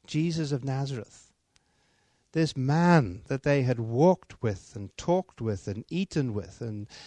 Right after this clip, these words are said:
uh, a-, and lived with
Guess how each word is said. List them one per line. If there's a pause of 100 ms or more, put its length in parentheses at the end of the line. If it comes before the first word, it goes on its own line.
(400)
uh, (420)
a-,
and
lived
with